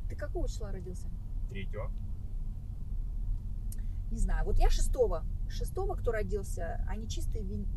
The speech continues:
Speaker 1: вен-, венериа-, венерианцы. Венерианцы. Чистый венерианец. Я венерианка. Венера.
Speaker 2: Ага.
Speaker 1: Сто процентов
Speaker 2: Всё в
Speaker 1: планета
Speaker 2: любви.
Speaker 1: моя. Да, любви,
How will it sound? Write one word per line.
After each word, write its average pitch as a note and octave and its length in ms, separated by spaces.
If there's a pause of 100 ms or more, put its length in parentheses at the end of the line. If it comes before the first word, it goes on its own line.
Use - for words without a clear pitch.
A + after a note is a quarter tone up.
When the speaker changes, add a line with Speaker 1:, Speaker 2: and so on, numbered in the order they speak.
(140)
Speaker 1:
вен-, G#3+ 400 (380)
венериа-, G#2+ 760
венерианцы. G#2+ 880 (120)
Венерианцы. - 840 (100)
Чистый - 320
венерианец. G3+ 640
Я C4+ 200
венерианка. G#3+ 640 (480)
Венера. G3 380 (220)
Speaker 2:
Ага. - 280 (180)
Speaker 1:
Сто - 180
процентов G#3+ 420
Speaker 2:
Всё G#3 120
в - 20
Speaker 1:
планета A3 400
Speaker 2:
любви. F#3+ 140
Speaker 1:
моя. - 300 (580)
Да, C#4+ 320
любви, E4 520